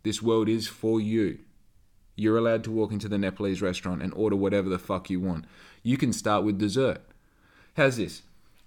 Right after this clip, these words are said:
Like when I go to Korean barbecue, I have to remind myself every time that it doesn't matter you don't know what you're doing. And you don't even have to find comfort in that, "Oh, I'm sure everyone who's white and walks in here doesn't really know what they're doing." It doesn't matter.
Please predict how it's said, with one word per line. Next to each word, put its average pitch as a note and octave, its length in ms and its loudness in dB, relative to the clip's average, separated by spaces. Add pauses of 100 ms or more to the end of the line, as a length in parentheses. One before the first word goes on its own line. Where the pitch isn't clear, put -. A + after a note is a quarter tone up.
Like C#3+ 180 2
when D#3 80 2
I C#3 60 2
go C3+ 120 6
to C3 80 4
Korean A#2 420 2
barbecue, A2+ 520 2
I - 60 -4
have B2 280 -2
to C3 80 0
remind A2+ 380 2
myself G#2 360 0
every G2 220 -2
time G2+ 520 -2 (100)
that A2 260 -2
it B2+ 200 -8
doesn't B2+ 360 -2
matter A#2 240 0
you G#2 180 0
don't G#2 220 0
know F#2+ 80 -4
what G2 200 -2
you're F#2 100 -4
doing. A2 460 -2 (180)
And B2+ 120 2
you C#3 60 4
don't D3+ 200 6
even D#3+ 160 4
have D#3 160 -2
to D3 80 -8
find C3 280 -4
comfort B2+ 360 -2
in A2 120 -2
that, G#2+ 160 0
"Oh, B2 100 -4
I'm A2 140 -4
sure A2+ 200 -2
everyone A2+ 300 0
who's G#2+ 200 -2
white G2+ 300 -2
and G2 140 -4
walks F#2+ 200 -4
in F#2+ 80 -6
here G2 140 -2
doesn't F#2+ 200 -4
really G2 140 -4
know F#2+ 80 -4
what D#2+ 60 -4
they're F2+ 100 -4
doing." D#2+ 300 -6 (640)
It D#3 120 -12
doesn't C#3+ 260 -4
matter. C#3 320 -6